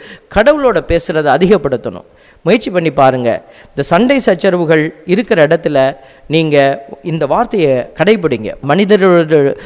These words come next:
கூட நீங்க பேசுவதை தவிர்த்துட்டு ஆண்டவரோட பேசி பாருங்க. அதான் நாங்க சொல்லி கொடுக்குறோம். உங்கள் போராட்டம் ஆண்டவரோட இருக்கட்டும்.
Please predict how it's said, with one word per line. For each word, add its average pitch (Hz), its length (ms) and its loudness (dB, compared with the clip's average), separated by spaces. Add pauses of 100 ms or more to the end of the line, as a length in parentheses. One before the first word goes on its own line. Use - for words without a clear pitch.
(300)
கூட 143 180 2
நீங்க 127 220 0
பேசுவதை 160 600 0
தவிர்த்துட்டு 147 540 -2 (600)
ஆண்டவரோட 233 520 2
பேசி 175 320 -4
பாருங்க. 123 440 -4 (300)
அதான் 196 80 -2
நாங்க 220 220 0
சொல்லி 165 280 0
கொடுக்குறோம். 131 420 -4 (320)
உங்கள் 165 200 2
போராட்டம் 226 420 4
ஆண்டவரோட 202 480 2
இருக்கட்டும். 131 360 -4